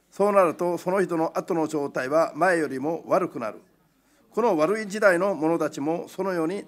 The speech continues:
なろう。」アーメン。じゃあ、祈ります。万軍の主なる神様、今日も私は、イエス・キリストの皆によって神の子になる資格を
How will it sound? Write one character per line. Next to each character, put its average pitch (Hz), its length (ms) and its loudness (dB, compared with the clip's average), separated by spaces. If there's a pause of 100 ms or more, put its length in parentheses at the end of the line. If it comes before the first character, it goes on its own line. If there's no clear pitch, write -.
な 131 140 -6
ろ 123 240 -6
う。」 - 60 -20 (460)
ア 147 100 2
ー - 20 4
メ 156 140 0
ン。 98 100 -10 (1200)
じ - 120 -8
ゃ 117 200 -2 (140)
あ、 - 100 -16
祈 147 180 2
り 135 80 -2
ま 110 140 -8
す。 - 160 -20 (1800)
万 202 200 4
軍 196 120 0
の 185 100 2
主 - 160 -2
な 180 120 4
る 165 80 -2
神 156 220 -2
様、 113 380 -16 (1300)
今 202 120 4
日 185 40 0
も 175 120 4
私 165 380 2
は、 160 360 -4 (1900)
イ 156 100 0
エ 185 60 4
ス・ 180 60 -4
キ - 60 -8
リ 190 60 -2
ス - 20 -14
ト 185 80 2
の 165 140 2
皆 165 260 2
に 156 60 2
よ 165 60 2
っ 170 40 -4
て 117 340 -10
神 180 220 -4
の 151 120 -4
子 - 160 -8
に 156 100 -2
な 143 140 -2
る 151 120 -6
資 - 100 -12
格 143 320 -6
を 117 220 -8